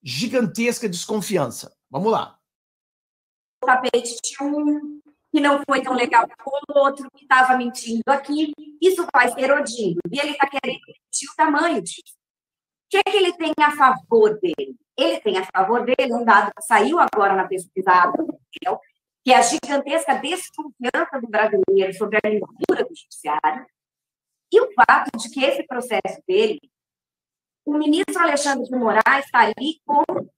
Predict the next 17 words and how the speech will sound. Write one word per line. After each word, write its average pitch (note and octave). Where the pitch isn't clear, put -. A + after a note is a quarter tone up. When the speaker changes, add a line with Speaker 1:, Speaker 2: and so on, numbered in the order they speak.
Speaker 2:
principal -
alvo, C#4
uma A3
pessoa C#4
que -
eles F4+
queriam D#4+
destruir, F4+
queriam -
destruir, F4+
e F4+
é F4+
ele F4
que F#4
julga. D4
Então F#4
isso F#4+